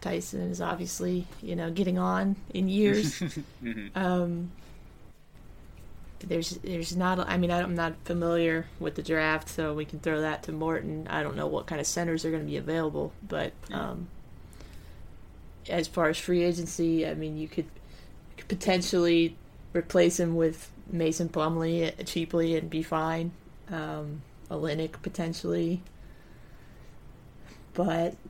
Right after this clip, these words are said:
Speaker 1: you know, yeah, I mean, if you can get him back for a reasonable price, I don't think there are a lot of teams itching to throw money at him, heaps of
Speaker 2: Right.
Speaker 1: money at Alex Len, so that's fine. I mean, I don't think it's their biggest area of concern.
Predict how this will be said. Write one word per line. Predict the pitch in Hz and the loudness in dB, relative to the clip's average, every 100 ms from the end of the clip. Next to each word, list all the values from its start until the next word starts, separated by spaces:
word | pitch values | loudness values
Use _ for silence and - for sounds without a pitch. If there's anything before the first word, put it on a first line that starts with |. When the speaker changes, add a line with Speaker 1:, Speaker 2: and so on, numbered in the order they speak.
| - | -2
Speaker 1:
you | 190 185 | 0 2
know, | 170 170 208 | 2 0 0
yeah, | 202 165 | 4 4
I | 170 | 6
mean, | 170 180 | 6 6
if | 180 | 6
you | 208 | 4
can | |
get | 196 214 | 8 8
him | 202 | 8
back | 196 196 | 6 4
for | 202 | 4
a | |
reasonable | 190 190 180 | 4 4 2
price, | 180 190 185 | 4 2 4
I | |
don't | 180 196 | 4 4
think | 196 208 - - - | 6 4 4 -12 -6
there | 196 196 | 6 8
are | 196 196 | 10 8
a | |
lot | 175 170 | 6 4
of | 196 | 4
teams | - 196 | 4 4
itching | 180 185 220 214 | 4 4 4 4
to | 208 | 2
throw | 208 208 | 4 4
money | 208 220 247 240 | 6 4 4 2
at | 254 | 2
him, | 269 285 - - | 2 0 -8 -2
heaps | 220 214 - | 0 2 4
of | 214 | 4
Speaker 2:
Right. | 233 | 4
Speaker 1:
money | 262 262 | 2 0
at | 254 | -2
Alex | - 226 247 | 2 2 2
Len, | 254 262 269 | 0 0 0
so | - 202 190 202 - - - - - | 2 2 2 0 -4 -16 -18 -18 -6
that's | - 170 | -4 -4
fine. | - 175 185 196 196 180 | 0 2 2 0 -2 -2
I | |
mean, | 170 160 | 0 0
I | - | 0
don't | 175 | -2
think | 175 180 | -2 -2
it's | 175 - | -2 0
their | 170 | 0
biggest | 151 - 170 170 - | -2 0 2 2 0
area | 165 170 170 165 | 2 4 4 2
of | 156 | -2
concern. | 165 151 165 165 170 | -6 -4 -4 -2 -2